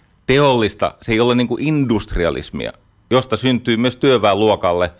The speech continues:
ihan oikeasti varallisuutta ja hyvinvointia ja tasa-arvoa. Nyt se on finanssikapitalismia. Se on siis <laughs> imaginäärisen eli fantastisen rahan,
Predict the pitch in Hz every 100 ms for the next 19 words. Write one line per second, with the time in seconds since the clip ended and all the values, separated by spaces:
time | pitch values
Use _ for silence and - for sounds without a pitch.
0 | _ _ _ 190 143 117 170 143 - 143
1 | 170 160 127 120 131 123 139 131 139 131
2 | 127 120 120 - 117 120 117 - - -
3 | 120 104 87 60 55 - _ _ - -
4 | 135 139 143 113 135 123 104 - 82 -
5 | 52 - - 85 - _ _ _ _ -
6 | - - - 117 107 110 104 - - _
7 | - - _ _ _ _ _ - - -
8 | - - - 107 110 123 139 147 143 147
9 | 143 - 113 113 127 127 117 - 107 110
10 | 110 107 101 95